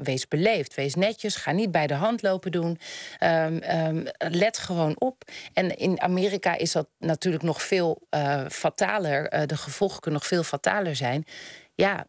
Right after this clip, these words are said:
ik denk daar wel over na. Tuurlijk, je, je, je, je denkt van, ehm, wat hij aantrekt.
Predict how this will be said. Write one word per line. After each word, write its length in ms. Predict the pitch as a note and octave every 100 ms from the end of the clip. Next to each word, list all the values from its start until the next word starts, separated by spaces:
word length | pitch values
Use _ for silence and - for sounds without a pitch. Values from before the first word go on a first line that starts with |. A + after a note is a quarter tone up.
| _
ik 220 | - F3+ D3
denk 200 | C#3+ D3
daar 140 | C3+
wel 180 | C#3+ D3
over 280 | D3+ - E3
na. 220 | F#3+ E3+
Tuurlijk, 420 | - A3+ G#3 C#3+
je, 360 | - C#3+ C3+ C3+
je, 100 | D3
je, 360 | C#3 - D3 C3
je 80 | C#3
denkt 280 | C3+ C#3 D3
van, 240 | D3 C#3+ - - - - -
ehm, 440 | C#3+ C3 C3+ C#3+ -
wat 240 | C#3+ D3+
hij 100 | D#3+
aantrekt. 640 | - E3+ F#3+ F#3+ F#3+ -